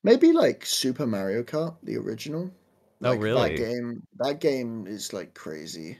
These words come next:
Speaker 1: at top level, but whenever I see it, I'm just like, "Nope." Um,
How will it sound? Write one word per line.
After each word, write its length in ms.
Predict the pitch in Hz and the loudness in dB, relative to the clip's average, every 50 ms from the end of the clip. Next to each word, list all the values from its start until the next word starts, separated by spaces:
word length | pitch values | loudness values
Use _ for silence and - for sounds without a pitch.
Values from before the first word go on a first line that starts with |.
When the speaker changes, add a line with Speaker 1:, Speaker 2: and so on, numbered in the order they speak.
| _ _ _ | _ _ _
Speaker 1:
at 160 | - 92 92 | -14 -14 -12
top 240 | - - 117 82 80 | -10 -10 -10 -10 -8
level, 340 | 85 87 87 92 95 92 90 _ | -6 -8 -8 -8 -8 -12 -12 _
but 220 | - 95 82 - - | -12 -12 -12 -12 -10
whenever 380 | 104 113 110 104 98 - 82 85 | -10 -6 -6 -6 -6 -6 -8 -8
I 40 | |
see 240 | 117 - - - 104 | -6 -8 -8 -6 -8
it, 40 | 95 | -8
I'm 120 | 90 92 85 | -10 -10 -12
just 200 | - - - - | -12 -12 -10 -10
like, 340 | - - 76 - - - _ _ _ _ _ _ _ _ _ _ _ - - | -10 -12 -12 -12 -14 -18 _ _ _ _ _ _ _ _ _ _ _ -20 -16
"Nope." 300 | 101 95 98 110 107 _ _ _ _ _ _ - - - - - - - _ _ _ _ _ _ | -12 -10 -10 -10 -12 _ _ _ _ _ _ -20 -20 -20 -20 -20 -20 -20 _ _ _ _ _ _
Um, 800 | - 131 135 135 135 135 135 135 135 131 131 131 131 135 131 - | 0 0 2 2 0 0 0 -2 -2 -4 -4 -4 -6 -8 -10 -14